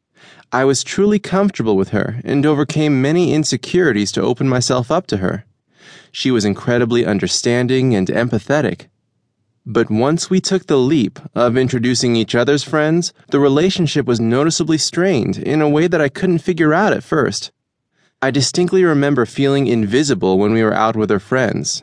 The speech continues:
even to her. If there was a hole in the ground, I would have jumped into it in a second, and not because of her friends, who were nice as could be. I just didn't possess the social habits necessary to successfully connect with people and navigate social situations at that point.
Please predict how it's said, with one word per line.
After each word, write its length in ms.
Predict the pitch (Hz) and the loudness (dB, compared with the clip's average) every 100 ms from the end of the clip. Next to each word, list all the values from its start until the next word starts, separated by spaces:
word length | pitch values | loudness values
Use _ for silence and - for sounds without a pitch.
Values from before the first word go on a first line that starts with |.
| - | -6
even 300 | 117 143 151 | -2 0 0
to 100 | 131 | 0
her. 460 | 113 160 147 - 110 _ _ _ _ _ _ _ - | 0 0 0 -2 -8 _ _ _ _ _ _ _ -4
If 260 | 107 104 | -4 -2
there 200 | - 117 | 0 2
was 140 | 113 98 | 4 0
a 60 | |
hole 300 | 90 120 123 | -2 0 2
in 100 | 110 | 2
the 80 | 95 | 0
ground, 520 | 101 117 113 95 98 - - | 0 0 0 -2 -4 -12 -10
I 120 | - 127 | -2 0
would 120 | 113 | 0
have 100 | 95 | 0
jumped 300 | 113 107 107 | 0 0 0
into 280 | 131 117 95 | -2 0 0
it 100 | 98 | 0
in 80 | |
a 40 | 95 | -2
second, 580 | - 131 135 95 98 101 _ _ _ _ | 0 0 0 -4 -4 -8 _ _ _ _
and 240 | 123 117 | -2 0
not 240 | 113 127 117 | 0 -2 -2
because 320 | 156 127 110 | -2 -2 -2
of 80 | 104 | -2
her 100 | 113 | -2
friends, 640 | - 147 151 95 - - - | -2 -2 0 -2 -6 -10 -4
who 140 | 147 | 0
were 140 | 151 143 | 2 2
nice 300 | 127 135 147 | 0 0 -2
as 100 | 131 | -4
could 220 | 160 131 | -4 0
be. 360 | 175 143 92 - _ _ _ _ _ _ _ _ | 0 0 -2 -10 _ _ _ _ _ _ _ _
I 140 | 127 | -2
just 260 | 120 131 - | 0 -2 -2
didn't 280 | 131 165 165 | -2 0 0
possess 480 | 175 139 113 117 - | 0 0 0 0 -2
the 120 | 110 | -2
social 500 | - 131 143 - 147 | 0 0 0 0 -2
habits 540 | - 151 170 113 - | -2 -2 0 -2 -2
necessary 680 | 110 107 - 107 107 101 117 | -2 -2 -2 -2 0 0 0
to 80 | 117 | -2
successfully 680 | - 107 - - - 127 127 | -4 -2 -2 -2 -2 -2 -2
connect 440 | - 127 156 170 | -2 -2 -2 -2
with 140 | 139 | -6
people 440 | - 98 - 110 123 | -2 -4 0 0 2
and 240 | 113 120 | 2 2
navigate 500 | 101 110 117 110 107 | 2 0 0 0 0
social 340 | - 120 117 120 | 2 0 0 -2
situations 760 | 123 - 117 143 180 110 95 | -4 -2 0 0 0 -2 -2
at 80 | 95 | 0
that 240 | 123 143 | -2 -2
point. 380 | 104 95 87 | -2 -2 -4